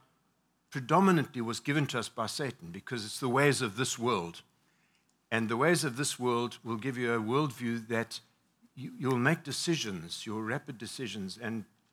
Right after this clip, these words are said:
you know, others as well, obviously, but your moment-to-moment thinking and behavior gets controlled by ultimately how you're thinking. And so that has to change. And,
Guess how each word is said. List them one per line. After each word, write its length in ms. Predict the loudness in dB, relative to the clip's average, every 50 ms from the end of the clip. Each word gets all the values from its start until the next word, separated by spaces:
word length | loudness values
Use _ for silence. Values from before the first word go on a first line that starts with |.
| _ _ _ _ _
you 120 | -4 -4
know, 80 | -2 -2
others 360 | -2 -2 0 0 0 -2 -4
as 160 | -6 -8 -4
well, 180 | -2 -2 -2 -2
obviously, 480 | -2 -4 -6 -8 -10 -10 -10 -10 -8
but 200 | -6 -4 -4 -6 -6 _ _ _ _ _ _ _ _
your 120 | -2 0 0
moment-to-moment 1000 | 4 4 4 6 6 4 2 0 -2 -2 0 2 2 2 2 0 -2 -4 -6
thinking 580 | -10 -14 -6 -2 0 0 0 0 -2 -2 -2 -2
and 180 | -2 -2 -4 -4
behavior 640 | -4 -4 -2 0 0 0 -2 -2 -6 -10 -12 -14 -16 _ _ _ _ _ _ _ _
gets 200 | -2 -2 -2 -4
controlled 640 | -6 -6 -6 -6 -6 -4 -4 -2 -2 -2 -2 -4 -6 -2
by 240 | 0 0 0 0 0
ultimately 600 | -4 -6 -6 -6 -6 -6 -6 -6 -8 -10 -10 -10 -12 _ _ _ _ _ _ _ _ _ _ _ _ -4 -2
how 120 | 0 0
you're 200 | 0 0 -2 -4
thinking. 440 | -6 -6 -8 -8 -8 -10 -10 -10 -10
And 100 | -10 -6
so 140 | -6 -2 2
that 160 | 2 2 2
has 240 | 4 2 2 2 2
to 120 | 0 -4 -4
change. 500 | -2 0 2 2 2 0 -2 -6 -10 -12 _ _ _ _ _ _ _ _ _ _ _ _ _
And, 360 | 2 4 4 6 4 2 0